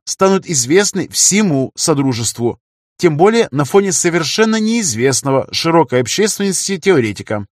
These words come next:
Опять же, в случае успеха на всех научных собраниях будем выступать именно мы. Аудитория одобрительно зашумела, уже предвкушая солидные гонорары, буквально вырванные Институтом проблем мозга в лице А-группы изо рта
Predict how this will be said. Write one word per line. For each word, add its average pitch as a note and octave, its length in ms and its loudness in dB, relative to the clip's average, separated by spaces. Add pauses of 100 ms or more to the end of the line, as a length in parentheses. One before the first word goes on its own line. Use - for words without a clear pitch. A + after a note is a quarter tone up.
(320)
Опять C3 340 2
же, G2+ 220 -8 (100)
в - 60 -12
случае F#3+ 400 0
успеха C3 560 -2 (220)
на D3 140 -2
всех G#3 340 0
научных C#3+ 400 0
собраниях C3+ 600 0 (100)
будем F#3 340 2
выступать D3 580 0
именно G3+ 480 0 (120)
мы. C3 340 -2 (580)
Аудитория C3 600 0
одобрительно C#3+ 580 -2
зашумела, G2+ 640 -8 (140)
уже B2+ 200 -2
предвкушая C3 720 -6
солидные G#2+ 460 -4
гонорары, G#2+ 520 -4 (200)
буквально C#3+ 480 0
вырванные G#2+ 640 -6
Институтом B2 600 -2
проблем A#2+ 360 0
мозга A#2 520 -2 (120)
в A2+ 80 -6
лице C3 260 0
А-группы A#2+ 600 -2 (240)
изо B2 260 -2
рта A#2+ 360 -2